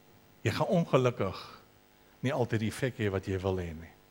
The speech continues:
Want meer en meer mense gaan jou vermy. Hoe nader ons aan Christus beweeg, hoe ver-, verder beweeg ons van die wêreld af ook,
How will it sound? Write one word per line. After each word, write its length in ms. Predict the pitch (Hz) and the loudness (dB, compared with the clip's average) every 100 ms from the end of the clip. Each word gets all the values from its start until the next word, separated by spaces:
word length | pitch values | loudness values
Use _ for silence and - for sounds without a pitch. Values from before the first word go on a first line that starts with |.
| - - - - - - - - | -20 -20 -20 -20 -20 -20 -20 -16
Want 140 | - 95 | -10 -4
meer 280 | 95 120 123 | 4 6 6
en 100 | 104 | 6
meer 240 | 107 98 | 4 4
mense 340 | 98 104 - | 2 0 -2
gaan 180 | - 104 | -6 -6
jou 160 | 95 87 | -6 -6
vermy. 360 | - 82 95 85 - - _ _ - - - - - - - - - _ _ _ _ _ _ _ _ - _ _ _ _ _ _ _ _ _ _ _ _ - | -8 -6 -8 -8 -20 -20 _ _ -20 -20 -20 -20 -20 -20 -20 -20 -20 _ _ _ _ _ _ _ _ -20 _ _ _ _ _ _ _ _ _ _ _ _ -4
Hoe 100 | 101 | 6
nader 280 | 110 123 | 8 10
ons 120 | 139 127 | 10 6
aan 80 | |
Christus 340 | 123 135 127 131 | 6 6 6 4
beweeg, 220 | 131 131 | 4 4
hoe 100 | 117 | 2
ver-, 360 | 104 104 101 104 | 4 6 6 4
verder 340 | 127 107 104 | 2 2 2
beweeg 260 | 95 95 87 | 0 -2 -2
ons 120 | 90 | -4
van 120 | 104 | -4
die 80 | 92 | -2
wêreld 380 | 85 85 90 98 | -2 -2 -2 -6
af 180 | 85 | -10
ook, 380 | - - - - | -14 -16 -20 -20